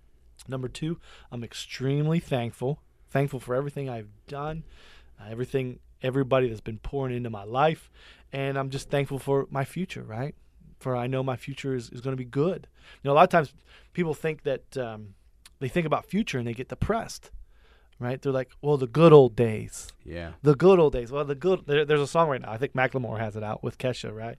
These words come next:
Speaker 2: Oh, okay.
Speaker 1: The good old days. And, um, but I tell you, my, the good old days are c-, in the future too, right? It gets better. I believe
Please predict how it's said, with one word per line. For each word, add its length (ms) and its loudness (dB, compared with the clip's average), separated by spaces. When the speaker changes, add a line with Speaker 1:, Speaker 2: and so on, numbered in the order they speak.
Speaker 2:
Oh, 140 -6
okay. 180 -6
Speaker 1:
The 80 2
good 180 8
old 160 6
days. 340 2
And, 280 -6
um, 260 -8
but 100 0
I 40 -2
tell 180 0
you, 100 -2
my, 240 0
the 120 -6
good 180 4
old 140 8
days 240 2
are 180 -12
c-, 80 -16
in 140 -12
the 60 -16
future 400 -8
too, 320 -8
right? 200 -6
It 100 -8
gets 180 -4
better. 300 0
I 80 -2
believe 360 -2